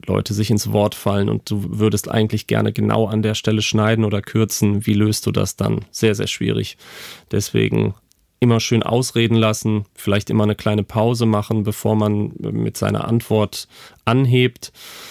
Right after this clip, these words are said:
und vielleicht auch eine kurze Pause lassen vor der nächsten Frage, weil dann hast du später immer die Möglichkeit auch zu kürzen,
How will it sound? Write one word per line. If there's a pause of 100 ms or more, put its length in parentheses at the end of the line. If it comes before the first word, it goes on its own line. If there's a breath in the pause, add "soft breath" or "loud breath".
(220 loud breath)
und
vielleicht
auch
eine
kurze
Pause
lassen
vor
der
nächsten
Frage,
weil
dann
hast
du
später
immer
die
Möglichkeit
auch
zu
kürzen,